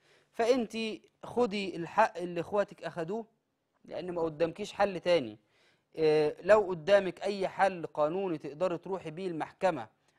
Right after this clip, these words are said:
أو تلزميه إن هو يديك حقك الشرعي، حقك، يعني، أنت مش بتاخدي حاجة زيادة.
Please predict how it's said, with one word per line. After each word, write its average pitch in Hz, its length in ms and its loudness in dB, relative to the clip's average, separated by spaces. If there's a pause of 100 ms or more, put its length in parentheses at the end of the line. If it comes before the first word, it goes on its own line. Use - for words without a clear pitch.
(120)
أو 151 140 0
تلزميه 165 640 -4
إن 175 140 -6
هو 185 140 2
يديك 170 360 -4
حقك - 720 0
الشرعي، 175 920 0
حقك، 165 420 2 (460)
يعني، 151 120 2
أنت 165 80 -10
مش 185 80 -6
بتاخدي 196 320 0
حاجة 214 180 0
زيادة. 180 440 4